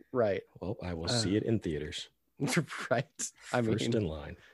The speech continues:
Speaker 1: it's Miller, man. We gotta give him the benefit of the doubt.
Speaker 2: Yeah.
Speaker 1: All right.
Speaker 2: Oh
Speaker 1: All
Speaker 2: my
Speaker 1: right.
Speaker 2: gosh.
Speaker 1: Should
Speaker 2: We
Speaker 1: we
Speaker 2: get
Speaker 1: get
Speaker 2: into
Speaker 1: into
Speaker 2: it?
Speaker 1: this?
Speaker 2: All right, let's
Speaker 1: Yeah.
Speaker 2: do this. Ladies and gentlemen, welcome to goat Season. So glad to have you with us.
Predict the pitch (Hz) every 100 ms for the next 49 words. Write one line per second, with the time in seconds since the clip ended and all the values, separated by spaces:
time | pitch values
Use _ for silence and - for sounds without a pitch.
0 | _ - - 123 170 135 101 98 98 110
1 | 135 165 131 117 101 95 98 95 - 101
2 | 92 90 92 - _ - - - - -
3 | - 95 92 - - 76 127 117 - 123
4 | 170 160 156 143 147 143 151 151 156 -
5 | - - - - 90 85 82 95 - -
6 | 113 107 95 - - - - _ _ 170
7 | 175 175 135 123 143 139 139 135 156 139
8 | 107 101 113 98 - - 135 123 120 110
9 | - 131 98 98 87 85 80 80 78 117
10 | 113 110 104 - -